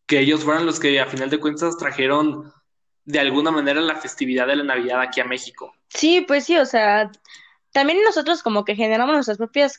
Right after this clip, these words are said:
Speaker 2: culturas. Por ejemplo, las posadas creo que son muy mexicanas, ¿no? Eso ya nos generamos aquí nosotros, eso. Pero pues sí, como que se fue
Speaker 1: Sí, sí,
Speaker 2: introduciendo
Speaker 1: sí.
Speaker 2: todo eso de la Navidad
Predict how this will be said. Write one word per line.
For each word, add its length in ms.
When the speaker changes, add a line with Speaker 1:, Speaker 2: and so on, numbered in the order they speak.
Speaker 2:
culturas. 340
Por 120
ejemplo, 200
las 140
posadas 400
creo 140
que 60
son 120
muy 100
mexicanas, 540
¿no? 140
Eso 160
ya 220
nos 180
generamos 420
aquí 220
nosotros, 640
eso. 360
Pero 240
pues 160
sí, 120
como 200
que 120
se 100
fue 140
Speaker 1:
Sí, 80
sí, 80
Speaker 2:
introduciendo 400
Speaker 1:
sí. 80
Speaker 2:
todo 180
eso 220
de 100
la 80
Navidad 440